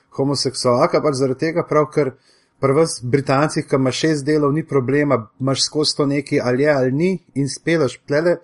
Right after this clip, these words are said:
pri nas moraš pa trideset delov na leto narediti in boš v eni točki boš hotel oziroma boš potreboval to, da se ona dva poljubta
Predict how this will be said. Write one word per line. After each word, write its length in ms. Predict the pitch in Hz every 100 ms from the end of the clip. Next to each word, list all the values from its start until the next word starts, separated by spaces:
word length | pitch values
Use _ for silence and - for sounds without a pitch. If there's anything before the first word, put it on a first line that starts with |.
| _ - _ -
pri 80 | 131
nas 140 | 151
moraš 160 | 165 -
pa 120 | 127
trideset 600 | - 156 185 185 180 139
delov 340 | 120 131 160
na 100 | 151
leto 340 | 135 139 151 165
narediti 520 | 139 127 143 180 -
in 280 | 139 143 131 - _ _ - _
boš 340 | 139 139 -
v 100 | 143
eni 200 | 143 175
točki 360 | 170 165 - 175
boš 300 | 131 143 - - _ _ _ _ _ _ _ _ -
hotel 420 | - 151 165 147
oziroma 240 | 123 151
boš 140 | 139 -
potreboval 540 | 143 139 131 143 165
to, 160 | 151 151
da 100 | 135
se 160 | -
ona 280 | 139 123 135
dva 160 | 135 139
poljubta 680 | - 127 131 123 - 87